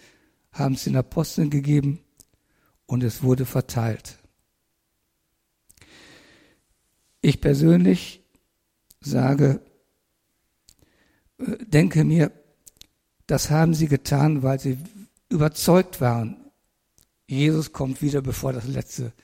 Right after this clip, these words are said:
verkauft ist. Wir, was nützt es, wenn Jesus wiederkommt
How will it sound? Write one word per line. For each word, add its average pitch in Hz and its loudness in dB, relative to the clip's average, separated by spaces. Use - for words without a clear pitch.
verkauft - -8
ist. - -14
Wir, 131 -2
was 156 -2
nützt 214 6
es, - -2
wenn 175 6
Jesus 175 2
wiederkommt 190 0